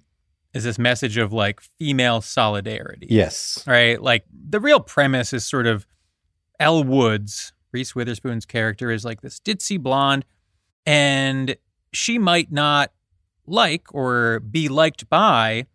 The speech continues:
Speaker 1: other quote-unquote types of women, right? The stodgy old female professor.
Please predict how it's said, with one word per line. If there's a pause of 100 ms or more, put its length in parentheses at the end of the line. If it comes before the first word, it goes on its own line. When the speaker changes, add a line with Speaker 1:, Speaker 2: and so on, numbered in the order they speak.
(180)
Speaker 1:
other
quote-unquote
types
of
women,
right?
The
stodgy
old
female
professor.